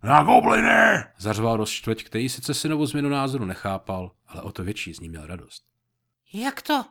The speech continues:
Speaker 2: Konečně našla Valehýra správné slovo. No, zaváhal Balet.
Speaker 3: Tak jak to, že sakra nebudeš zatracený baleťák?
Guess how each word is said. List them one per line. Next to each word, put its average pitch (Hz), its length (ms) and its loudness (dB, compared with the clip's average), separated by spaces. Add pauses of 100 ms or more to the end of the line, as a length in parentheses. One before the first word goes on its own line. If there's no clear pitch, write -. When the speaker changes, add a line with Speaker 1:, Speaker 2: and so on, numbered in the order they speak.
(480)
Speaker 2:
Konečně 104 400 -6
našla 127 260 -4
Valehýra 101 420 -4
správné 95 480 -10
slovo. 82 320 -12 (680)
No, 127 840 -2 (380)
zaváhal 95 540 -2
Balet. 87 380 -8 (760)
Speaker 3:
Tak - 280 -14
jak 285 240 -4
to, 311 140 -6
že 320 140 0
sakra 311 460 0
nebudeš 285 440 0
zatracený 302 560 -2
baleťák? 254 640 -2